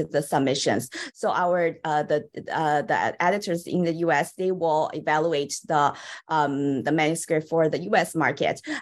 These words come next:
and our editors in China, they will evaluate the, the manuscript for the China market. If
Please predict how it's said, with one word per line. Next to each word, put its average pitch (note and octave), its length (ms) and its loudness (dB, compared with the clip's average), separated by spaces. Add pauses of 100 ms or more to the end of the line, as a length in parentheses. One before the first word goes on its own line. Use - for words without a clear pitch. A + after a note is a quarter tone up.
and F#3 160 0
our D#3+ 120 2
editors D#3 440 -2
in D3+ 100 0
China, B3 340 0
they F#3+ 140 0
will E3+ 140 2
evaluate D3+ 600 -2
the, C3+ 520 2
the D#3+ 260 4
manuscript D#3+ 540 -2
for D#3 180 2
the D#3+ 60 2
China D#4 400 0
market. D3+ 360 0
If F#3+ 300 0